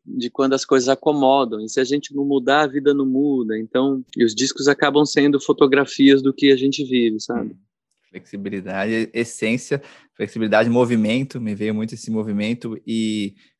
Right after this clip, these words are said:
Speaker 2: presença, honestidade, né? Honestidade com o seu momento. E uma outra característica sua, né, que dá pra perceber aqui, mas eu já tinha ouvido do Felipe, que foi quem nos apresentou, do Fita Filmes, que é quem edita aqui o podcast, parceiraço.
Speaker 1: Fita Filmes.
Speaker 2: E Felipaço.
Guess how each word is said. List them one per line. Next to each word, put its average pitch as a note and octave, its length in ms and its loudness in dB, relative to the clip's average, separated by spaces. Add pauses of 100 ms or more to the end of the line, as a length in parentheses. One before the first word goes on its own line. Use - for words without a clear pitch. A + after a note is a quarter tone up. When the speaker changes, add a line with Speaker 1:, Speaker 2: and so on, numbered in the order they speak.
Speaker 2:
presença, C3 840 0
honestidade, A#2 720 2
né? G#2+ 140 0
Honestidade A2+ 440 0
com B2 120 -6
o A#2 40 -2
seu B2+ 160 -2
momento. G#2+ 460 -2 (340)
E - 40 -8
uma A2+ 80 2
outra A#2+ 140 2
característica B2 680 2
sua, C3+ 540 2
né, G2 180 -8
que G#2+ 100 -10
dá A2 140 4
pra A2+ 80 -2
perceber G#2+ 380 0
aqui, G#2 180 -2
mas G#2+ 120 0
eu G#2+ 60 0
já G#2+ 100 2
tinha A2+ 140 -2
ouvido G#2+ 300 0
do G#2+ 80 -2
Felipe, A2+ 440 -2
que - 100 -20
foi G#2 120 -6
quem G#2 140 -6
nos G#2 120 -4
apresentou, G2+ 640 -4 (380)
do G2 60 -14
Fita A2 260 0
Filmes, A#2 340 2
que G#2+ 100 -4
é - 20 -2
quem G#2 180 -2
edita G2+ 420 -4 (280)
aqui - 200 -14
o G2 40 -6
podcast, G#2+ 500 0
parceiraço. G2+ 600 2
Speaker 1:
Fita A#2+ 60 -10
Filmes. A2+ 760 2 (260)
Speaker 2:
E G#2+ 100 0 (280)
Felipaço. G#2+ 680 -2